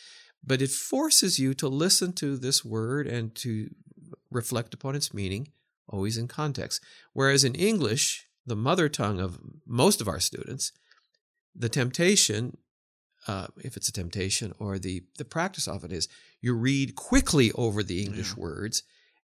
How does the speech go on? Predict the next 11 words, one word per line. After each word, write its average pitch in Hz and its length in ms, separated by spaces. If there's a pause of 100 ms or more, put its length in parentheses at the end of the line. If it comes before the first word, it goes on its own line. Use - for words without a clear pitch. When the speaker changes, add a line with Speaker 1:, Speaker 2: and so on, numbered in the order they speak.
(140)
Speaker 1:
And, 117 520
uh, 110 280
again, 127 300
that's 117 180
a 113 40
translation. 135 920
You're 117 140
not 127 160
hearing 131 420
the 113 100
original. 98 520